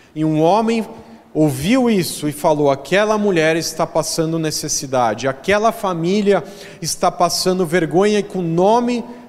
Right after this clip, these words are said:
está envergonhado, eu vou lá e eu resgato, eu coloco a mão no meu bolso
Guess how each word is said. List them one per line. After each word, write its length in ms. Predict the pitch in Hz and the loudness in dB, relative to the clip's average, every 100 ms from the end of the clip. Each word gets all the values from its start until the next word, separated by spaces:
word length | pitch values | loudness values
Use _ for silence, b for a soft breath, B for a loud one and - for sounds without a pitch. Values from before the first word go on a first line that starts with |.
| - | -10
está 340 | 160 - 185 | -8 -2 -2
envergonhado, 840 | 180 156 170 160 147 143 139 131 | 0 0 0 0 0 0 0 0
eu 120 | 139 135 | 0 0
vou 260 | 127 123 | -2 2
lá 600 | 131 175 196 - - - 147 | 4 4 2 -6 -18 -16 0
e 60 | |
eu 100 | 151 | 2
resgato, 720 | 143 156 135 - 143 139 131 | 2 2 0 0 2 2 0
eu 40 | 123 | -6
coloco 360 | - 139 143 | 0 0 2
a 60 | 147 | -2
mão 220 | 143 180 | 0 2
no 120 | 208 | 2
meu 160 | 202 185 | 2 0
bolso 560 | 139 160 170 160 - | 2 2 2 -2 -8